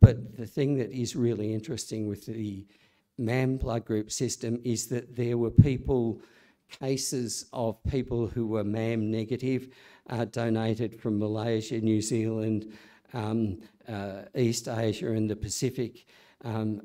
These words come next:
and so this is a very widely distributed, um, null phenotype. Um, and so it's caused by inactive, im-, inactivating mutations in the E M P three protein. Um, and so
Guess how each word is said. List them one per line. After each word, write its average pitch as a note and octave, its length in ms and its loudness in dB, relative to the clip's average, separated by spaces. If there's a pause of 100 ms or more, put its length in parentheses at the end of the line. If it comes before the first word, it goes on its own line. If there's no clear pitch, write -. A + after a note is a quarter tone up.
and A#2 220 0
so B2 400 0
this D3 320 -4
is B2+ 160 -2
a B2+ 80 -2
very C#3 340 -2
widely A#2 680 0
distributed, G#2+ 1000 -8 (320)
um, A#2 320 0
null G#2+ 320 0
phenotype. G#2+ 760 -6 (580)
Um, A#2 420 0 (200)
and B2 240 2
so B2+ 220 2
it's B2 140 0
caused C#3 360 2
by A2+ 200 -4
inactive, B2 600 -2
im-, G#2+ 640 -4
inactivating A#2 760 -4
mutations G#2+ 720 -4
in G#2+ 100 -4
the A#2 300 0
E A2+ 40 0
M G#2+ 140 -2
P A2 280 4
three A2 420 -8
protein. G2+ 640 -6 (720)
Um, A#2+ 420 0 (380)
and A#2+ 200 0
so A#2+ 360 0